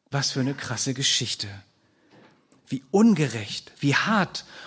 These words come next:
und wie unfair gehen die mit den Boten um. Was für eine Gewalt.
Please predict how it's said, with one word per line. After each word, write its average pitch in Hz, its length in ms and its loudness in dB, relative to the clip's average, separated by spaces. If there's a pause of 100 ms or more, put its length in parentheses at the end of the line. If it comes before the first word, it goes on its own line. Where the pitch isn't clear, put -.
und 185 160 4
wie 202 140 2
unfair 208 800 4 (240)
gehen 214 300 8
die 226 140 6
mit 208 160 6
den 180 200 6
Boten 220 420 6
um. 208 440 4
Was 214 160 0
für 226 140 2
eine 214 180 6
Gewalt. 208 680 2